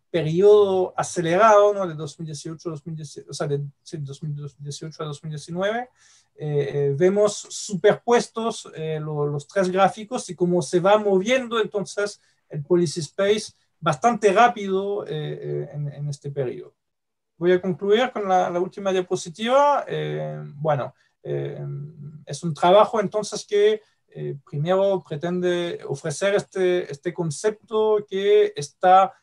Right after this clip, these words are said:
en la literatura de manera indefinida, entonces trabajar con, con esta idea que nos parece muy intuitiva también para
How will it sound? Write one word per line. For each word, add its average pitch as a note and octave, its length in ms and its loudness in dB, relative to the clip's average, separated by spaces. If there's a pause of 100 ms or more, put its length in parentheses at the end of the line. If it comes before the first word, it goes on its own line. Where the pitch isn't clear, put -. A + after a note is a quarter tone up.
(100)
en D#3+ 140 -10
la D#3 60 -4
literatura D#3+ 640 2
de F3+ 80 0
manera F#3+ 720 2 (100)
indefinida, A3 840 0
entonces D#3+ 380 -8
trabajar D#3 520 2
con, F#3 180 -2
con F3+ 200 -4
esta F3 200 -4
idea F#3+ 220 4
que G#3 100 -6
nos E3 140 -4
parece F3 320 -2
muy G#3 180 -2
intuitiva G#3+ 640 0
también F3+ 320 -2
para E3+ 340 2